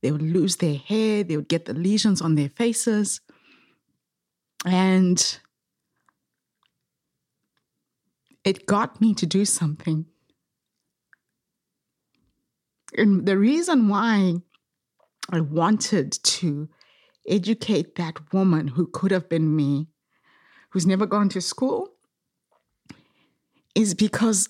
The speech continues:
I was just lucky. <laughs> I was born to the right family who realized that education would get us out of poverty. I was nurtured by two of the most amazing human beings.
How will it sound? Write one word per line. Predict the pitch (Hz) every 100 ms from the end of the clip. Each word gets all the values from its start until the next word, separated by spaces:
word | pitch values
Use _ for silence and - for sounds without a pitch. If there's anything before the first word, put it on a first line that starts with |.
| -
I | 233
was | 254 214
just | - - -
lucky. | - 269 - 190 175 - 330 - - -
<laughs> | - - - - _ -
I | 170
was | 180
born | - 196 196 208
to | 190
the | 208
right | 214 220
family | - 170 208 208 202
who | 170
realized | 165 190 190 190 -
that | 151 -
education | 180 180 190 190 202 156
would | 143
get | 165 165
us | 175 175 - -
out | 151 156
of | 151
poverty. | - 170 165 165 - 160 151 156 _ _ _ _ _
I | - 156 160
was | 147 151 -
nurtured | 170 180 185 214 - 185 139
by | 151 170 170 190 - _ _ _ _ _ _ _ _ _ _ _ _ _ _ -
two | 240
of |
the | 180
most | 180 165 180
amazing | 170 208 202 220 202 190
human | 202 214 202
beings. | - 226 - _ -